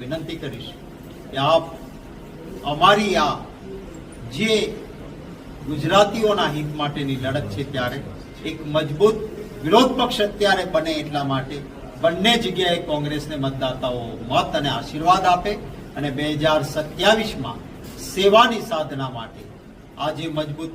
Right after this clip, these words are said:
વિરોધ પક્ષ બનવા માટે આ બંને સીટ જીતાડો.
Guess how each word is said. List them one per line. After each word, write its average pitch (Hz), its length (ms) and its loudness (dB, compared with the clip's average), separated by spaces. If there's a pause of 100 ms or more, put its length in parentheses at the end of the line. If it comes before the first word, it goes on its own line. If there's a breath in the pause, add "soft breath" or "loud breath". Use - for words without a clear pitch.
વિરોધ 226 320 2
પક્ષ - 240 2
બનવા 175 360 0
માટે 156 220 -2
આ 147 180 -2
બંને 151 260 -2
સીટ 139 220 -10 (100)
જીતાડો. 156 380 2